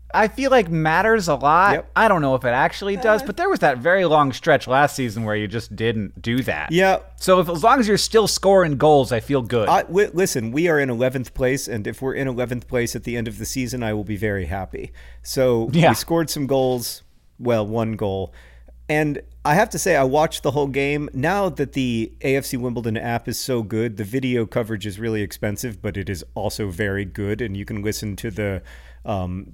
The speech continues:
Speaker 2: the W D O N radio coverage at the same time, and, and it's a really high-quality
Speaker 1: Mm-hmm.
Speaker 2: experience now. Uh, I
Speaker 1: Mm-hmm.
Speaker 2: really enjoy watching the games, and even though we lost three one, including the worst own goal I have ever seen in professional football ever,
Speaker 1: Uh, oh, God.
Speaker 2: uh,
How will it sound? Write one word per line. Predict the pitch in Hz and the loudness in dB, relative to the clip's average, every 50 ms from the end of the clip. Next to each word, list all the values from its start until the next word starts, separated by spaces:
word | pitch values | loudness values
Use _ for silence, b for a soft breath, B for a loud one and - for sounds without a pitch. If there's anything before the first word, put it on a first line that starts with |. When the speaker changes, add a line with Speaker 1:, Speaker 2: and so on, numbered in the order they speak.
| - - | -10 -4
Speaker 2:
the | 113 107 | -4 -4
W | 92 117 117 107 104 110 110 107 101 | 0 0 -2 -2 -2 -4 -4 -4 -6
D | 90 117 113 110 107 | -6 -4 -2 0 0
O | 104 104 104 | 0 0 0
N | 101 101 101 98 98 | 0 -2 -2 -4 -4
radio | 101 104 107 101 107 107 107 104 104 98 | -4 -4 -4 -2 -2 -2 -2 -2 -2 -4
coverage | - - 123 117 98 107 107 92 - | -4 -2 -2 -2 -2 -2 -6 -6 -6
at | 117 | -10
the | - 110 | -10 -10
same | - - 110 101 | -6 -4 -4 -2
time, | - 113 110 110 113 | -2 -2 -2 -2 -4
and, | 104 90 | -6 -6
and | 101 113 104 101 | -6 -6 -6 -6
it's | 98 - - | -8 -6 -8
a | 107 | -8
really | 90 104 110 98 104 90 | -6 -6 -6 -4 -4 -2
high-quality | 101 110 101 - 113 110 131 127 127 | -2 -2 -2 0 -2 -2 0 -2 -4
Speaker 1:
Mm-hmm. | - | -4
Speaker 2:
experience | - - - 110 110 120 123 - - | -6 -6 -8 -6 -6 -6 -6 -6 -6
now. | 143 143 139 - B B B B B B B B - | -6 -6 -6 -6 B B B B B B B B -2
Uh, | 135 127 120 117 - - | 0 2 2 2 2 0
I | 131 127 123 | 0 0 0
Speaker 1:
Mm-hmm. | 120 135 120 | 0 0 0
Speaker 2:
really | 131 135 127 123 120 | 0 2 2 2 0
enjoy | 110 101 110 117 113 107 | 0 0 0 0 0 2
watching | 110 110 104 - 127 113 | 0 -2 -2 -2 -4 -4
the | 110 98 | -4 -2
games, | 117 120 123 123 113 - | -2 -2 -2 -2 -4 -4
and | - 160 180 | -4 -4 -4
even | - 196 233 214 233 196 | -4 -4 -4 -4 -2 -2
though | 185 175 | 0 0
we | 160 156 156 | 2 2 0
lost | 139 147 143 139 131 - - - | 2 2 2 2 2 0 -4 -10
three | 147 143 147 139 | -8 -4 -2 -2
one, | 131 113 123 123 117 110 107 101 - - | -2 -2 -2 -2 -2 -2 -2 -4 -4 -6
including | 123 113 - 143 143 135 135 123 123 | -6 -4 0 0 0 2 2 0 0
the | 113 123 | -2 -2
worst | 120 120 139 143 143 135 - - | -2 0 0 0 0 0 -2 -2
own | 104 127 123 123 117 | -2 -2 0 0 0
goal | 127 120 117 117 | 2 2 2 2
I | 98 117 113 | 0 0 0
have | 113 113 - - | 0 -2 -4 -4
ever | - 131 117 113 131 123 | -4 -2 -2 0 -2 -2
seen | - - - 135 123 120 113 117 | -2 -2 -4 -2 -2 -2 -4 -4
in | - 120 113 | -6 -8 -8
professional | - 120 - - 127 117 - - 127 117 | -8 -8 -4 -2 -2 -2 -2 -4 -8 -8
football | - - 123 113 - - 123 110 107 107 - - | -6 -6 -6 -8 -4 -2 0 0 0 0 -2 -2
ever, | 131 123 110 90 107 98 95 92 - - - - | 0 0 0 0 -2 -4 -4 -6 -8 -12 -6 -4
Speaker 1:
Uh, | 113 120 123 127 127 127 120 113 - 127 | -2 -2 0 -2 -2 -2 -4 -6 -6 -6
oh, | 113 101 101 | -8 -8 -6
God. | 95 - 113 98 98 76 95 85 92 90 - - | -6 -6 -4 -4 -4 -6 -6 -8 -8 -8 -4 -2
Speaker 2:
uh, | 131 123 117 110 110 107 | 0 0 2 2 0 0